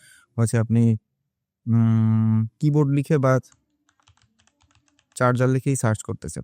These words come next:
তো ধরেন আপনার এই লিস্টটা যদি অনেক বড় হইতো, এটা যদি, এখানে যদি দশ হাজার জিনিস থাকতো, দশ হাজার আইটেম থাকতো, normally এরকম,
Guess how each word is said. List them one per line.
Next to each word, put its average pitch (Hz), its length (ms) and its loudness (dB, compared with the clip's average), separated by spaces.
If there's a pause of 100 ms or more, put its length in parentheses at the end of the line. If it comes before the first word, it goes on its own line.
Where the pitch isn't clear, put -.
তো 147 80 -2
ধরেন 151 280 0
আপনার 151 260 0
এই 143 120 2
লিস্টটা 139 320 -2
যদি 143 180 -2
অনেক 143 300 0
বড় 117 220 2
হইতো, 95 360 -6
এটা 120 240 -4
যদি, 117 180 -4
এখানে 127 380 0
যদি 123 220 0
দশ 123 240 0
হাজার 135 200 2
জিনিস 127 280 0
থাকতো, - 380 -8
দশ 104 180 -6
হাজার 120 160 -2
আইটেম 110 200 -2
থাকতো, - 380 -8
normally 156 420 0
এরকম, 147 340 -2